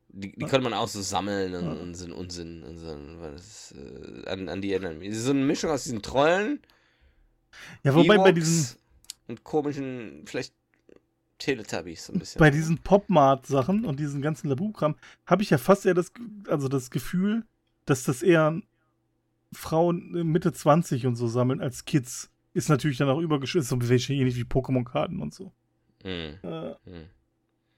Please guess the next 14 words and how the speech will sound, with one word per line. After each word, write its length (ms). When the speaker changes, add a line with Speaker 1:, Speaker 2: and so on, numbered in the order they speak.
Speaker 1:
Also 220
Frauen 300
Speaker 2:
Okay. 80
Speaker 1:
über 140
zwanzig, 400
wenn 220
ich, 140
wenn 200
man 280
mal 360
Labubu 520
googelt 480
auf 220
Bildersuche, 600